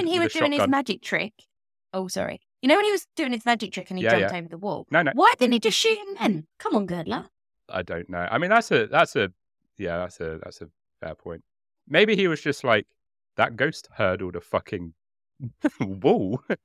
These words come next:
Speaker 1: <laughs>
Speaker 2: He's, like, running after him with the tablecloth. <laughs> Like, "Mister Ghost, you forgot this." <laughs>
Speaker 1: You forgot your tablecloth. Come back.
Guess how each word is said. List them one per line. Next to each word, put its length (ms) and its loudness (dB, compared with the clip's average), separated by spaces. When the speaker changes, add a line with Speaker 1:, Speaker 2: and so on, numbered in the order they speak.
Speaker 1:
<laughs> 360 -20
Speaker 2:
He's, 140 4
like, 120 6
running 300 4
after 300 4
him 80 -2
with 80 -6
the 80 -8
tablecloth. 760 2
<laughs> 100 -4
Like, 120 0
"Mister 260 0
Ghost, 580 -6
you 80 -4
forgot 400 -6
this." 400 -4
<laughs> 100 -12
Speaker 1:
You 120 2
forgot 500 4
your 200 4
tablecloth. 800 2
Come 240 2
back. 280 0